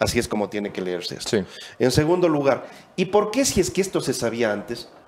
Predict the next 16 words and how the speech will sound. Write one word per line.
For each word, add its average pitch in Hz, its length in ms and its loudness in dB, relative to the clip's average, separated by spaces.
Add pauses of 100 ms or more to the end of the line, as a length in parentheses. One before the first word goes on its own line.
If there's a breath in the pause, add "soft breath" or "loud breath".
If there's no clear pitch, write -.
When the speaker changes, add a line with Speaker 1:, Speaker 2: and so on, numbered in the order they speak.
Speaker 1:
no 156 180 2
se 180 180 2
ejecutó 143 680 -2 (180)
en 196 120 0
el 180 80 4
anterior 170 360 0
gobierno? 175 420 -4 (1500)
Porque 226 260 -2
es 269 60 -2
bastante 247 440 0
probable 220 420 2
que 180 100 -2
no 185 100 0
hayan 226 240 0
tenido 190 420 0
confianza 131 640 -2